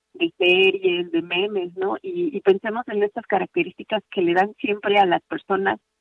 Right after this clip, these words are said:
con gordura, ¿no? O sea, siempre son o personas villanas, ¿no? Pensemos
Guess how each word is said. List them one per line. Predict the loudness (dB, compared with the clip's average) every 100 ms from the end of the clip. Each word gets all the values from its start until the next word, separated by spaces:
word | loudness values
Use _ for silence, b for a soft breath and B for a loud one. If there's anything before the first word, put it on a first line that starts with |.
| _ _ _
con | 0 2
gordura, | 2 4 6 4
¿no? | 4 -2 -2
O | -2
sea, | 0 0 -4
siempre | -6 -6 -6 -8
son | -4 -4 -4 -6 -2
o | -2
personas | 0 -4 0 0
villanas, | 0 2 4 4 2 -2 _
¿no? | -6 -4
Pensemos | -4 -4 -4 -6